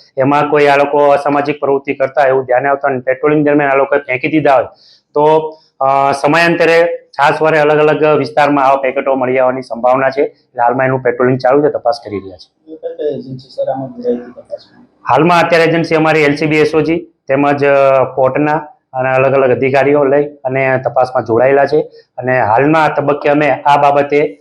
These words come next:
Speaker 1: એક જાણવાજોગ દાખલ કરવાના છીએ. જાણવાજોગના આધારે બીજું કદાચ ભવિષ્યમાં બીજા થોડાક મળી આવે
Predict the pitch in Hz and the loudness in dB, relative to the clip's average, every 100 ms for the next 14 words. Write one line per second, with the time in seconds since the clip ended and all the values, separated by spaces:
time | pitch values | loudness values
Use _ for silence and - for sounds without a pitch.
0 | _ - 127 120 123 135 135 135 135 139 | _ -8 -6 -4 -2 -2 0 0 2 2
1 | 139 135 - 123 120 143 123 127 139 143 | 2 0 -2 -4 0 -2 0 0 0 -2
2 | 147 156 160 _ _ 113 120 135 147 151 | -2 -6 -6 _ _ -8 -4 0 2 2
3 | 156 143 143 143 135 135 151 - - _ | 2 2 2 2 0 -2 -2 -4 -14 _
4 | _ - 143 131 131 143 147 143 143 139 | _ -2 0 0 0 0 0 0 0 0
5 | 147 135 139 131 131 160 160 131 | 0 0 0 0 0 2 4 2